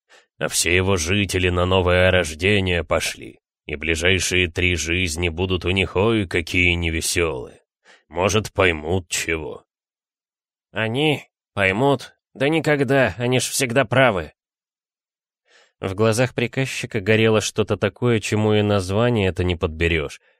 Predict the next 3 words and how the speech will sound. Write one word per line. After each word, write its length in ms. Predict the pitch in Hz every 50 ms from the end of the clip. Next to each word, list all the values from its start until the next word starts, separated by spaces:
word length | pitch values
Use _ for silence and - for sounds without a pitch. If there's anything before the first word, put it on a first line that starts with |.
| _ _ _ _ _
Обида, 600 | 98 87 78 76 76 87 104 113 117 98 87 78
горечь, 640 | 69 67 67 73 80 90 98 92 82 - - - - _ _ -
непонимание. 840 | 82 85 82 - 87 82 80 78 78 78 80 87 87 82 71 64